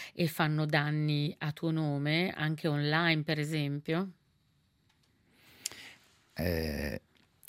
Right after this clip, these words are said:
Speaker 2: qui dipende sempre dal tipo di assicurazione che uno ha. È chiaro che il momento che io formalizzo la denuncia,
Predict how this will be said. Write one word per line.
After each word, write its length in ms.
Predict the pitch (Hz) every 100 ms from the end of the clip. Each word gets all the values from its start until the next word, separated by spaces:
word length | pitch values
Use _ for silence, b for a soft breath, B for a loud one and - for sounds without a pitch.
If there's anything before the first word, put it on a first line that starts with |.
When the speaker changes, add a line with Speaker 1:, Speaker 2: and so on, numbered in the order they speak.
| -
Speaker 2:
qui 260 | - 120 170
dipende 360 | - 101 98 110
sempre 440 | - 90 110 123
dal 400 | 90 87 104 92
tipo 200 | - 87
di 100 | 98
assicurazione 540 | 82 80 82 - 95 90
che 80 |
uno 140 | 80 76
ha. 120 | 80
È 120 | - 101
chiaro 260 | 123 135
che 200 | - 92 -
il 140 | 92
momento 380 | 95 107 113 98
che 200 | - -
io 360 | 110 101 85 78 B B B
formalizzo 640 | - 107 101 107 95 82 92
la 120 | 98
denuncia, 800 | 92 92 98 101 87 104 104 107